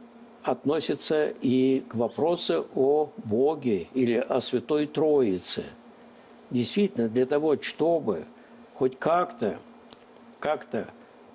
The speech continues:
познать это, что ли, и если хочешь даже понять, то нужно немножко соприкоснуться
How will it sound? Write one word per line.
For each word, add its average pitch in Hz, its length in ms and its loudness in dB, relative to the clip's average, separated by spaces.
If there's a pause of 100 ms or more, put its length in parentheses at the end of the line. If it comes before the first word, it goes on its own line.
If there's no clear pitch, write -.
(100)
познать 170 560 0
это, 101 400 -4 (240)
что 107 160 -4
ли, 104 120 0 (200)
и 131 100 0
если 127 380 2 (220)
хочешь 127 340 -2
даже 113 220 0
понять, 156 440 0 (640)
то 151 160 0
нужно 165 280 2
немножко 180 420 2
соприкоснуться 185 1200 0